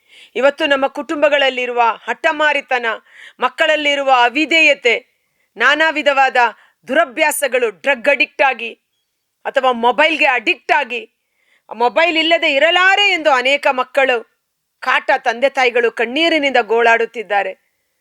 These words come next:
ಅವರ ಸ್ವಭಾವವನ್ನು ಬದಲಾಯಿಸಲು ನಿಮ್ಮಿಂದ ಮಾತ್ರ ಶ್-, ಸಾಧ್ಯ.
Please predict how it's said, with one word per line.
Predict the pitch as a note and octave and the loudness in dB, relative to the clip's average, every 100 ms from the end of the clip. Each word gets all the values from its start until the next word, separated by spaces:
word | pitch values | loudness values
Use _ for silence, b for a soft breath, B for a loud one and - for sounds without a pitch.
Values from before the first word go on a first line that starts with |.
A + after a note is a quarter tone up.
| _ _ _ G3 | _ _ _ -2
ಅವರ | A3+ C#4 | 2 0
ಸ್ವಭಾವವನ್ನು | - A#3+ B3 G3 G#3+ F#4+ G#4+ F#4+ E4 | -2 -2 -2 0 2 4 2 0 0
ಬದಲಾಯಿಸಲು | B3 A#3 C4+ C4+ C4 - A#3+ A3 | -4 0 2 2 -2 -4 -4 -4
ನಿಮ್ಮಿಂದ | - - B3 D4 D4 C#4+ | -8 -14 -8 -4 -2 0
ಮಾತ್ರ | B3+ B3 A#3 A#3 | 0 -2 -2 -2
ಶ್-, | - - - - - | -4 -12 -14 -16 -18
ಸಾಧ್ಯ. | - A#3+ G3 A#3 G#3+ | -2 -2 0 0 -2